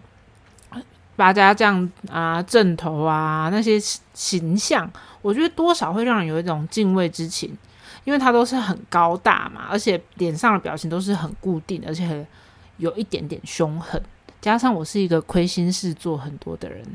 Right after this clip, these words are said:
所以我就是多少对神鬼有点害怕，所以小时候看的时候都会不太敢直视。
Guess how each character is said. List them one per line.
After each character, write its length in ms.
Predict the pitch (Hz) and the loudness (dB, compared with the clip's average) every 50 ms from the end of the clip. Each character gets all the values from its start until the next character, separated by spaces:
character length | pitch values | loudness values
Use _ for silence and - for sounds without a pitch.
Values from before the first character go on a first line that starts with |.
| - - - - - - - | -18 -18 -20 -20 -20 -20 -14
所 140 | - - 185 | -6 -4 -2
以 80 | 185 170 | 0 0
我 160 | 160 156 151 | 0 -2 -2
就 140 | 170 175 185 | -4 -4 -4
是 120 | 185 190 | -4 -4
多 220 | 175 - 175 170 | -4 -2 -2 -2
少 180 | 180 - - - - | -4 -4 -8 -6 -2
对 140 | 185 170 165 | -2 -2 -2
神 280 | 165 - 156 151 156 | -2 -2 -4 -4 -4
鬼 160 | - 156 - | -4 -6 -8
有 100 | - 151 | -8 -8
点 140 | 143 - 135 | -8 -8 -10
害 240 | - - - 160 - - | -10 -10 -10 -10 -10 -10
怕， 200 | - - 175 - - - - - - - - - - - - - - | -10 -8 -8 -10 -10 -14 -20 -20 -20 -18 -18 -18 -18 -20 -20 -20 -12
所 160 | - - 262 | -2 0 0
以 60 | 254 | 0
小 180 | 240 - 190 147 | 2 0 -2 -4
时 160 | - - 196 | -4 -2 0
候 140 | 214 254 262 | 2 2 4
看 160 | 254 294 285 226 | 4 2 2 2
的 80 | 196 | 2
时 160 | 170 - 156 | 0 0 -2
候 120 | 175 208 208 | -2 0 2
都 120 | 196 190 | 2 2
会 80 | 220 208 | 2 0
不 120 | 190 170 | -2 -4
太 160 | 160 190 208 | -4 -2 -2
敢 180 | 180 156 - 147 | -2 -4 -6 -8
直 260 | - - 165 151 147 | -12 -12 -12 -12 -10
视。 320 | 160 - - - 208 190 | -8 -8 -6 -4 -4 -6